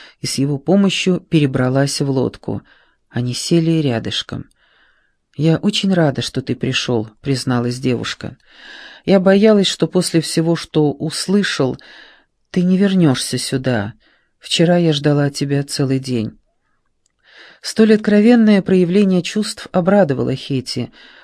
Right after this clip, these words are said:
Он обнял девушку за талию и прижал к себе. Она и не думала его отталкивать, наоборот, прижалась к нему бедро к бедру и положила голову ему на плечо. "Исет,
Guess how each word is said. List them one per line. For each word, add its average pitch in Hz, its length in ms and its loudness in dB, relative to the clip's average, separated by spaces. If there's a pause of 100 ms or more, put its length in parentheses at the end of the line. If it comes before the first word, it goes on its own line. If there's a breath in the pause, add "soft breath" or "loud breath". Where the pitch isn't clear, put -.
Он 156 220 0
обнял 156 380 0
девушку 151 500 -2
за 143 220 -2
талию 156 440 0
и 151 120 -6
прижал 151 420 0
к 160 80 -10
себе. 143 560 -2 (460 loud breath)
Она 196 260 4
и 226 80 6
не 196 140 4
думала 143 340 0
его 143 240 0
отталкивать, 135 920 -2
наоборот, 160 680 0 (580 soft breath)
прижалась 202 640 4
к - 60 -10
нему 139 280 2
бедро 151 360 2
к 156 80 -4
бедру 147 500 0 (280 loud breath)
и 151 100 -4
положила 165 500 2
голову 156 420 0
ему 151 200 2
на 139 140 0
плечо. 139 580 -4 (1200)
"Исет, - 720 -4